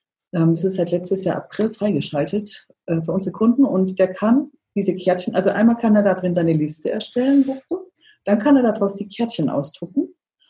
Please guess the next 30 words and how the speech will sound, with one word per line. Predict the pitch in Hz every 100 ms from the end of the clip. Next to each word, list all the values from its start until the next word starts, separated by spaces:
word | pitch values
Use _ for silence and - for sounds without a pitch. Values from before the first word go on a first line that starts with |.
| _ _ _ 240
Die | -
Kärtchen | 247 240 226
haben | 202 196
den | 190
Barcode, | 165 165 - 233 247 -
das | 202
heißt, | 208 208
die | 208
Bürokraft | 175 165 196 226 214 -
sammelt | 190 180
das | 170 -
Kärtchen | 165 - 185
ein, | 165 208
scannt | - 180 160 -
ab | - - _
und | 190 185
kann | 185 208
dann | 202 175
direkt | 185 196 233 -
aus | 180 180
diesem | 190 190
Programm | 185 185 165
die | 165
Bestellung | 165 - 165 160 202
erzeugen, | 202 - 196 202 226 269 226
und | 190
zwar | - 180 -
in | 190
euren | 190 165 170
Dachdeckergroßhandel. | 190 - 160 160 147 - 143 143